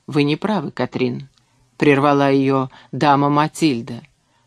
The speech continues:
«Мы бы уже давно бросили клич, если бы аббат Бернар был здесь. От имени кого мы поднимаем щиты, если наш духовный наставник болен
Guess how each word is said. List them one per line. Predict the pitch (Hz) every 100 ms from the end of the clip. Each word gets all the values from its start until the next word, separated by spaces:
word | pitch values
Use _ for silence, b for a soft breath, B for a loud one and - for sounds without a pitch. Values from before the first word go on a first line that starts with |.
| _
«Мы | 156 180
бы | 170
уже | 175 165
давно | 165 170 202 220
бросили | 147 143 135 143 139
клич, | - 143 135 - -
если | 131 143 - 143
бы | 139 -
аббат | 151 135 147 143
Бернар | 127 135 139 135 135
был | 139 143 127
здесь. | 123 131 131 120 - _ b b b b
От | - -
имени | 208 196 196
кого | 190 220 226 165
мы | 127
поднимаем | 139 131 143 139 135 139
щиты, | - - 147 143 127 151 _ -
если | 147 - 151
наш | 143 139
духовный | 131 151 165 151 143 139 B B
наставник | 151 139 131 - 185 175 147 135
болен | 131 208 208 123 127